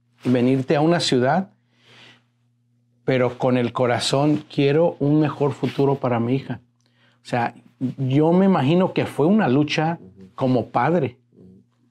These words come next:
Speaker 1: que somos hombres de fe, pero sin embargo somos de hueso y carne. Entonces, hoy ya me platicaste que tu hija tiene veintitrés años, pero platícanos, danos un vistazo.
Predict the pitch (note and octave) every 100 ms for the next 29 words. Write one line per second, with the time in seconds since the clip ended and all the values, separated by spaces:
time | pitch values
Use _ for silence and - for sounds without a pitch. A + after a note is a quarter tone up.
0 | _ B2 A#2 A#2 - _ _ _ _ _
1 | _ _ _ _ - C#3 E3+ - D#3+ E3+
2 | D#3+ C3 - C#3 F3 - _ C3+ B2+ -
3 | A#2+ A2+ A2 C3 E3 F3+ C#3+ D3+ F3 C#3
4 | B2+ C3 B2+ - C#3+ C#3+ A#2 - _ _
5 | _ _ - - _ C#3 D3 E3 D3 -
6 | - B2+ C#3+ D#3+ C#3+ D#3+ D3 B2 B2+ B2+
7 | - C#3 C3+ C3 B2 C#3+ C3+ C#3 C3+ B2+
8 | B2 B2+ B2 C3+ B2+ C3+ B2+ - A#2+ A2+
9 | C3 B2 D3 D3 E3+ F3 - - C#3 D#3+
10 | E3+ F3 E3+ F3+ - D3+ D3 F3 E3